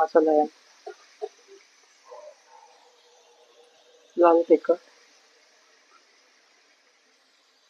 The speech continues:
आणि हा मिक्स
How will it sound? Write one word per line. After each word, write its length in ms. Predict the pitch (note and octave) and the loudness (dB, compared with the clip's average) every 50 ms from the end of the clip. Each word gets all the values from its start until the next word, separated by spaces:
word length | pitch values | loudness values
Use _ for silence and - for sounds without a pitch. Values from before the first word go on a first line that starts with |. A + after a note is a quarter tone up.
| _ _ _ _ _ _ _ _ _ _ _ _ _ _ _ _ _ _ _ _ _ _ _ _ _ _ _ _ _ _ _ _ _ _ _ _ - - _ - - | _ _ _ _ _ _ _ _ _ _ _ _ _ _ _ _ _ _ _ _ _ _ _ _ _ _ _ _ _ _ _ _ _ _ _ _ -20 -20 _ -8 -6
आणि 140 | E3 E3 E3 E3 | -4 -4 -2 0
हा 100 | F3+ F#3+ A3 - - _ _ _ _ _ _ _ _ _ _ - | -2 -2 -2 -2 -12 _ _ _ _ _ _ _ _ _ _ -4
मिक्स 320 | F#3+ F#3+ F#3+ - - - | -2 -2 -2 -2 -6 -14